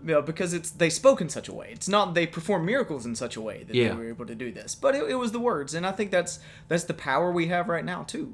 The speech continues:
Speaker 2: Yes.
Speaker 1: Um, and it's, it's the gospel, and if we're using the gospel, um, the way it is intended to be used, I think that we'll get some of the same results.
Speaker 2: Um,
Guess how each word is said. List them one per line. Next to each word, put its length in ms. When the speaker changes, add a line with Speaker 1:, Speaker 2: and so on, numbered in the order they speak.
Speaker 2:
Yes. 380
Speaker 1:
Um, 200
and 280
it's, 240
it's 160
the 80
gospel, 500
and 100
if 140
we're 160
using 460
the 80
gospel, 600
um, 320
the 100
way 200
it 140
is 120
intended 360
to 80
be 100
used, 400
I 140
think 340
that 220
we'll 180
get 300
some 200
of 60
the 80
same 240
results. 560
Speaker 2:
Um, 360